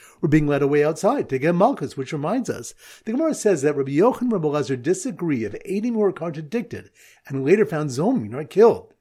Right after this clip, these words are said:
It proves that Rabbi Elazar holds they're not killed because he said, "Eidim shehuchoshu b'nefesh lokim," witnesses who were contradicted about their testimony about someone's life, meaning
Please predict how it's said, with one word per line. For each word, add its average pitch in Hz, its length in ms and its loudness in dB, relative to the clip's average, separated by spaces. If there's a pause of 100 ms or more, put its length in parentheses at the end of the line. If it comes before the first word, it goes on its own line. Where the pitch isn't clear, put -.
(280)
It - 80 -18
proves 185 240 -2
that 139 60 -2
Rabbi 101 140 -6
Elazar 170 320 0
holds 202 220 2
they're 170 140 0
not 160 400 -6
killed 220 180 2
because 160 220 -4
he 156 100 -6
said, 214 460 0 (260)
"Eidim 247 220 4
shehuchoshu 160 680 0
b'nefesh 131 540 -2
lokim," 160 460 0
witnesses 156 500 2
who 127 80 -2
were 139 80 2
contradicted 151 560 -6
about 139 220 0
their 123 100 -2
testimony 185 440 -2
about 117 200 -4
someone's 156 260 -4
life, 196 380 4
meaning 165 300 -6